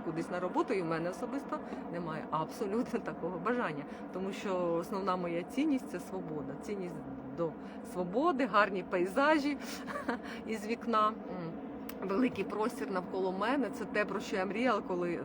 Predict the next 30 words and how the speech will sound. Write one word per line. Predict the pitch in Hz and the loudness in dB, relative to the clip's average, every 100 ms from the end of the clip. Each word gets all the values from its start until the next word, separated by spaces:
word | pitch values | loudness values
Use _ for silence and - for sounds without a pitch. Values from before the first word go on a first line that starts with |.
| 151 | -2
два | 175 190 | 2 6
рази | 196 226 202 | 6 6 0
мені | 170 165 | 0 -2
доводилося | 170 160 170 165 165 170 160 | -2 -2 -4 -2 -2 0 -2
жити | 170 - 165 | -2 -4 -4
у | 160 156 | -4 -4
квартирах. | 160 - - 143 131 - - - - - - | -4 -6 -8 -8 -8 -8 -10 -10 -10 -10 -6
Е, | 151 151 135 | -4 -2 -2
от | 147 160 | -4 -2
я | 165 | -2
тоді, | 170 175 156 170 151 151 156 | 0 -4 -2 -2 0 -2 -2
ну, | 220 160 | -2 -2
д-, | 143 185 220 | -4 -2 0
ну, | 185 170 | 0 0
дуже, | 240 226 196 185 - - - - - 170 | 2 2 2 -2 -6 -10 -10 -10 -8 -4
дуже | 233 233 | -2 0
важливо | 214 - 220 190 151 | -2 -2 -4 -4 -4
жити | 170 165 160 151 147 160 | -4 -4 -4 -6 -6 -4
згідно | 185 156 160 | -4 -2 -2
своїх | - 160 170 - | -2 -6 -6 -2
цінностей. | 262 185 - - 147 - - - - - - - - - | 0 0 -4 -10 -10 -10 -12 -12 -12 -10 -12 -12 -12 -6
І | 196 202 202 190 175 - - - - - - - - - - - - - - - - - - | -4 -2 0 0 -2 -6 -12 -14 -14 -16 -16 -14 -14 -14 -14 -14 -14 -12 -12 -12 -12 -12 -4
от | 196 180 | -2 2
те, | 254 262 | 6 6
те, | - 262 | 4 0
про | 226 | 0
що | - 220 | -2 -2
ми | 214 | -2
сьогодні | 208 220 190 | -2 -2 -2
говорили, | 214 180 196 269 233 | -4 -4 0 0 0